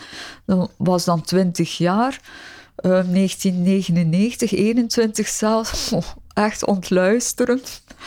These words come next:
Hier en daar zit wel, wel een keer een origineel beeld, een sprank-, iets sprankelends en baldadigs in, maar ik was zeker geen Gambo of Lieke Marsman. <laughs> Nee, echt niet.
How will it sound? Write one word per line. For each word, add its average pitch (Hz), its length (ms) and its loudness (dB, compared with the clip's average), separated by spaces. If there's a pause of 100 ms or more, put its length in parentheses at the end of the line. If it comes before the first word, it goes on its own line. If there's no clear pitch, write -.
(220)
Hier 226 260 2
en 196 180 2
daar 202 240 4
zit 190 260 -2
wel, 190 260 2 (100)
wel 175 220 2
een 175 80 0
keer 180 220 0
een 151 180 -2 (240)
origineel 170 800 2
beeld, 190 400 2
een 147 160 -2 (480)
sprank-, 196 760 0 (180)
iets - 260 -2
sprankelends 208 800 0
en 180 180 0
baldadigs 175 720 0
in, 202 240 2
maar 180 200 2
ik - 100 -16
was 165 240 -2
zeker 202 340 0
geen 196 320 0
Gambo 175 580 0 (420)
of - 180 -2
Lieke 190 320 0
Marsman. 175 640 2 (400)
<laughs> - 460 0
Nee, 262 360 0 (480)
echt - 360 -2
niet. 214 640 0